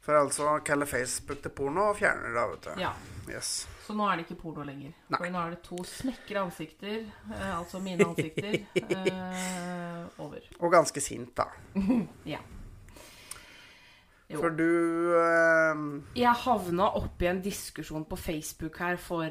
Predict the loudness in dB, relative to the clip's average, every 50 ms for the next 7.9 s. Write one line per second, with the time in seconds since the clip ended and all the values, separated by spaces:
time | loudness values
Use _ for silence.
0 | -4 -6 -6 -4 -4 -2 -2 -2 -2 -4 -8 -8 -4 -4 -4 -4 -4 -8 _ _
1 | -4 0 0 0 0 -2 -4 -2 0 0 2 4 4 4 4 4 4 2 2 2
2 | 0 -2 -6 -12 -20 -20 -18 -10 -8 -6 -4 -4 -4 -4 -6 -10 -16 -20 _ -14
3 | -6 -4 -2 -2 0 0 0 0 -2 -6 -4 -4 -2 0 0 0 -2 -4 -6 -8
4 | -14 -20 -20 -14 0 8 12 12 12 12 12 12 12 10 8 8 8 8 8 8
5 | 8 8 6 4 4 6 6 6 6 6 4 2 0 0 -2 -2 -4 -2 -2 -2
6 | 0 2 2 4 4 4 6 6 6 6 6 4 4 4 4 2 0 0 -2 -2
7 | 2 4 6 6 6 6 8 8 8 8 8 8 8 8 8 8 6 2